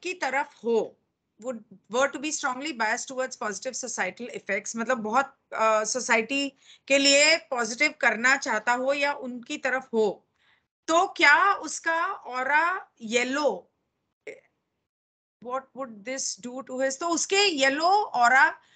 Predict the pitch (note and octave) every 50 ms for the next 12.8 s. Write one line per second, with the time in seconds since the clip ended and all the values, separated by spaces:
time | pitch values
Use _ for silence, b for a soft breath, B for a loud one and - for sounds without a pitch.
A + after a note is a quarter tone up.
0 | _ _ - A#3 B3 C4 C#4+ E4 F#4 D#4+ C#4+ C4+ C#4 D4+ D#4+ - F4 F4 - -
1 | D#4+ D4+ E4 E4+ - _ - - C#4+ C4+ D4+ F4+ F#4 D4+ B3+ G3+ G3 F#3+ G3 A3+
2 | D4+ - _ _ _ _ _ _ _ _ _ _ _ _ _ - C4 C4+ C#4+ D4
3 | D4+ D#4 D#4+ E4 F#4+ F#4+ F#4+ - - _ - - E4 D#4+ C#4+ C4 D#4 D#4 - -
4 | G4 G#4 G#4 G#4+ G#4 G#4 G#4 G#4 G4+ D4+ C4+ D4 C#4 B3+ - - E4+ F#4+ G#4+ G#4+
5 | F#4+ E4 C#4 A3+ C#4 C4 - B3+ A3+ A3 A#3 G#3 G#3 A#3+ D#4 - _ _ _ _
6 | _ _ _ _ _ _ _ _ _ _ - - D4+ D#4+ D#4+ E4 E4+ F4 F4+ F#4
7 | F#4+ G4 G4 F#4 F4+ - - _ _ _ _ _ _ - - - D#4 C#4 D4+ D#4
8 | C4+ C#4 C#4 - - E4+ F4+ F#4 F#4 F#4+ F#4 - _ - F4 F#4 E4+ D#4+ C#4+ D4
9 | E4 F4+ F#4 F#4 E4+ D4 D#4 D#4 D4+ D4+ D4 D4 D#4 D#4 D#4+ D#4 - C4+ B3+ C4
10 | - - B3+ G#3+ A3 B3 C#4 D#4+ E4+ - _ _ _ _ _ _ A#3 B3 A#3+ C4+
11 | C#4 A#3 A#3 A#3+ A#3+ A#3+ A#3 A#3+ C#4 D4 C#4 C#4 A#3 A3 G#3+ A#3+ B3 B3+ C4+ C4+
12 | - - A#3 - - - - C#4 D4 D4 C#4+ C#4+ C#4+ D4 D4